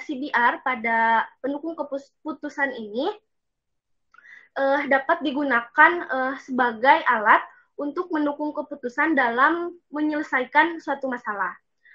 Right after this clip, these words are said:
Nah, eh, tipe ini atau pendukung keputusan ini, eh, sangat,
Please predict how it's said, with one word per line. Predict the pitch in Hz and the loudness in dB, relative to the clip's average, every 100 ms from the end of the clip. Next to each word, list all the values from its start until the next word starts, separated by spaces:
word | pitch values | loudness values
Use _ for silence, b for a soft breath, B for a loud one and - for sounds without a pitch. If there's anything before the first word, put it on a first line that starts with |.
| b 233 | b -2
Nah, | 220 226 _ _ _ | -2 -4 _ _ _
eh, | 226 247 - 339 | -12 -12 -10 -8
tipe | - 370 | -4 -2
ini | 285 247 277 | -2 0 2
atau | 294 277 262 | 2 2 0
pendukung | 262 277 320 339 | -2 -4 -4 -8
keputusan | - 294 285 269 262 | -8 -12 -12 -6 -6
ini, | 226 220 285 392 - _ _ _ - | -6 -4 -2 -2 -6 _ _ _ -8
eh, | 254 269 | -6 -6
sangat, | - 285 277 285 330 339 | 2 4 4 4 4 2